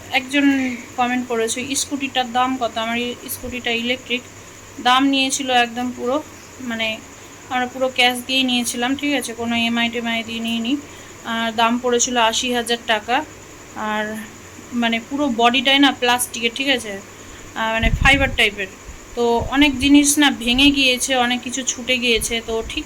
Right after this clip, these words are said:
করতে নিয়ে যাবো যাবো করে যাওয়া হয় না, সারাদিনের ব্যাপার।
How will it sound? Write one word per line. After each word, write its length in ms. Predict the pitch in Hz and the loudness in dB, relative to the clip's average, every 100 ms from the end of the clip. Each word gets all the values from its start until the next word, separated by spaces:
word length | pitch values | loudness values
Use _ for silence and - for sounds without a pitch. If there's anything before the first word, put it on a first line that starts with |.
| - | -4
করতে 280 | 302 285 294 | -4 0 6
নিয়ে 260 | 285 285 | 8 8
যাবো 260 | 269 254 269 | 6 4 2
যাবো 260 | 269 254 247 | 0 0 -2
করে 220 | 233 254 - - - - - | -2 -2 -4 -12 -20 -18 -2
যাওয়া 220 | 254 262 | 4 4
হয় 180 | 262 240 | 4 0
না, 140 | 233 | 0
সারাদিনের 580 | 240 254 254 262 262 262 | -2 0 2 2 2 2
ব্যাপার। 320 | 240 233 233 | 2 0 0